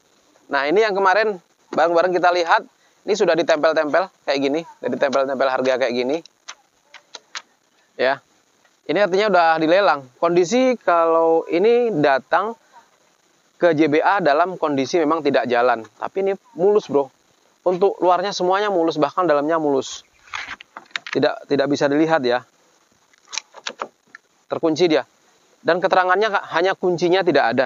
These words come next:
keterangannya. Ban masih bagus ke semuanya. Dan ini sudah ditempel harganya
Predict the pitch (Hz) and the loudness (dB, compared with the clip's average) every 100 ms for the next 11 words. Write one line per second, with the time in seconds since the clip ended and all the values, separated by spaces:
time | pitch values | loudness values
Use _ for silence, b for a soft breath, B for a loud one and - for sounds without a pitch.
0 | 110 120 113 120 113 110 110 156 170 131 | -2 -6 -4 -4 -4 -4 0 0 0 -2
1 | 131 117 117 147 - - _ _ _ _ | 0 0 0 -4 -6 -20 _ _ _ _
2 | _ _ - 135 120 117 120 123 - _ | _ _ -10 -4 -2 0 -2 -4 -10 _
3 | _ _ _ _ _ _ _ - 131 151 | _ _ _ _ _ _ _ -4 -2 0
4 | 165 214 139 190 - 131 135 131 123 151 | 0 0 0 0 -2 -6 -4 -4 -4 -4
5 | 147 127 120 120 123 117 | -2 -4 -2 -2 -2 -6